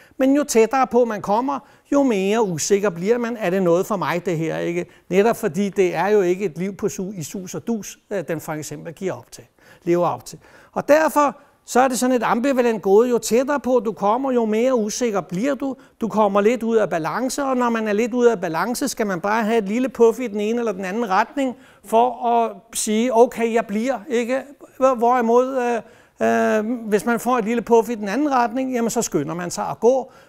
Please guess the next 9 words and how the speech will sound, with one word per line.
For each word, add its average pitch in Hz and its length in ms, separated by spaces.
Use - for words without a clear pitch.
fordi 220 280
det 240 140
er 226 60
mere 196 320
værdigt 151 420
selv 185 360
at, 165 140
øh, 165 140
forlade 156 420